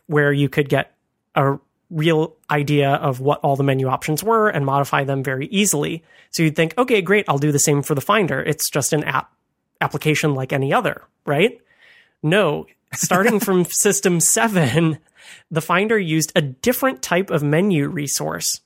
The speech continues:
I'm not sure exactly what this was for. Uh, maybe it was faster or more efficient. Who knows what the backstory is? But they used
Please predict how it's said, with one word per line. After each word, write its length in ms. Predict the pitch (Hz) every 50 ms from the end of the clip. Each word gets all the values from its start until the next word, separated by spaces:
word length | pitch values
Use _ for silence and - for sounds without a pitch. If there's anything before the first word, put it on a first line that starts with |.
| _ _ _ _ _ _ _ -
I'm 180 | 170 180 180 180
not 200 | 190 226 254 -
sure 220 | - 220 196 170
exactly 400 | 156 143 160 160 160 - 160 147
what 200 | 139 139 135 -
this 160 | 147 127 -
was 180 | 151 143 - -
for. 460 | - - 160 156 151 - - 170 - _ _ _ _ _ _ _ _ -
Uh, 80 | - 160 _
maybe 380 | - 151 135 139 139 135 147 143
it 160 | 147 147 -
was 240 | 147 143 131 - -
faster 500 | - - 131 127 127 - - 165 147 143
or 60 | 139
more 200 | 139 139 135 135
efficient. 440 | 139 - - 143 - - 131 - -
Who 100 | - 170
knows 220 | 165 156 147 -
what 100 | 151 135
the 80 | - 143
backstory 600 | - 139 139 135 - - - 151 143 147 - - -
is? 120 | 170 -
But 200 | - - 165 151
they 100 | - 175
used 460 | 180 185 180 180 180 175 165 - -